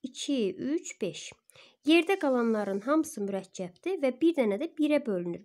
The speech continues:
Bir nə sadə deyil, nə mürəkkəb deyil. Ona görə də natural bölənlərinin sayı sadə bölənlərin sayı ilə mürəkkəb bölənlərin sayının cəminin üzərinə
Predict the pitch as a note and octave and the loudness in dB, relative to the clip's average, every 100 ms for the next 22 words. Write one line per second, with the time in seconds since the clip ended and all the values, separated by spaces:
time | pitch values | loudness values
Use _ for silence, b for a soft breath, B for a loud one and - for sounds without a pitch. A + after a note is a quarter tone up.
0 | - D4+ C#4 A#3 A#3 G#3+ G#3 G#3+ G3+ A#3+ | -2 0 0 -4 -4 -6 -4 -6 -2 0
1 | F4 D#4 C#4+ C4 - G3 - - - D4 | 0 0 0 -2 -4 -12 -8 -8 -2 0
2 | C#4+ G#3 E3 D#3+ E3+ B B B _ D4+ | 0 -2 -4 -8 -10 B B B _ 0
3 | D4+ F4 E4 C4+ A3 G3+ F#3+ F3+ E3+ E3+ | 2 0 2 0 0 -2 -4 -4 -6 -8
4 | - F#3+ F3 E3 G#3 B B B - C#4 | -8 -8 -6 -6 -10 B B B -4 0
5 | C#4+ F4+ F4+ B3 G#3+ G3 F#3+ F#3+ F#3+ G3 | 2 0 0 0 2 0 -2 -4 -6 -6
6 | A#3+ A#3 A3+ G#3 E3+ D#3+ B B - C4 | -6 -2 -2 -2 -6 -12 B B 2 2
7 | C4 E4 E4+ C4 A3+ G#3 G3 F#3 F#3 F3+ | 2 -2 -2 0 0 -2 -4 -4 -6 -8
8 | - G#3+ G#3 G#3+ G#3 G#3 G3+ G3 B3 A#3 | -6 -4 -2 0 -2 -2 -2 0 0 -2
9 | F#3+ F3+ F3 C#4 | -4 -4 -2 -4